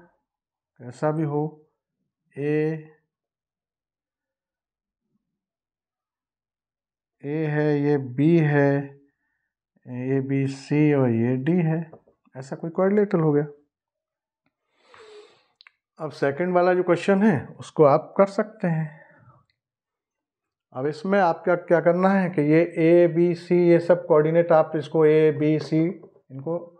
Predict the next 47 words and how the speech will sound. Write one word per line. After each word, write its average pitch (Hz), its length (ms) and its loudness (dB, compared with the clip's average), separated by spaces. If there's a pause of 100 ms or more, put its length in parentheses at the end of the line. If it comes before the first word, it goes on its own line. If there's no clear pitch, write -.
(200)
जो 139 140 -10
भी 151 120 -6
हैं, 165 180 -6
इसको 156 260 -6
फर्स्ट 147 300 -2
को 156 100 2
ए 151 100 6
मान 143 280 0
लो, 143 100 2
बी 139 180 -2
मान 143 260 2
लो, 143 100 0
सी 139 200 -4
मान 127 260 0
लो, 139 100 0
डी 208 180 2
मान 160 260 -2
लो, 143 180 -6 (380)
इन्हें 180 240 -4
आप 139 160 -6
प्लॉट 220 280 0
कर 170 160 0
दीजिए। 143 360 -4
तो - 680 -20
ये 160 140 -8
क्या 175 220 -2
है 180 120 -4
यहाँ 156 140 0
पर, 113 320 -6
ये 98 100 -14 (840)
वन 131 360 -6
टू 180 120 -2
मान 190 260 0
लो 254 80 2
इसे, 240 220 -2
वन 165 400 0
और 139 180 -4
ये 131 220 -2
टू 180 160 -2 (920)
ए, 165 500 -8 (760)
उसके 185 260 -6
बाद 180 300 0
में 180 180 -4
है 185 300 0
ये 147 140 2
सिक्स - 840 -4
और 127 220 0